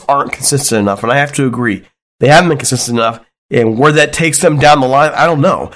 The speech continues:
I don't know where they go from this point forward. What I do know is that the Rams are hoping they're just as inconsistent on Monday night. That's what I go hope for anyways. And let's be honest,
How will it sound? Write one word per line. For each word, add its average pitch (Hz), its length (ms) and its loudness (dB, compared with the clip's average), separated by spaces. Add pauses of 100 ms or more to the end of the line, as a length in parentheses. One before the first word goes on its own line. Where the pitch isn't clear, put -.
(160)
I 147 120 2
don't 151 140 4
know 147 140 4
where 151 400 0 (240)
they 143 160 2
go 156 200 4
from 165 180 -2
this 123 140 -2
point 127 320 -4
forward. 196 440 2
What 143 140 2
I 139 80 4
do 196 260 4
know 139 360 4 (200)
is 131 100 -2
that 139 80 -2
the 127 100 -4
Rams 143 580 0 (340)
are 123 180 4
hoping 143 760 2
they're 147 300 0
just 165 560 4
as 156 120 -4
inconsistent 143 540 -2
on 127 100 2
Monday 120 300 0
night. 98 380 -6 (260)
That's - 240 0
what 123 100 4
I 135 60 4
go 131 140 0
hope 113 160 -4
for 107 140 -4
anyways. 104 420 -4 (400)
And 117 460 0 (300)
let's 143 140 0
be 151 200 2
honest, 135 560 2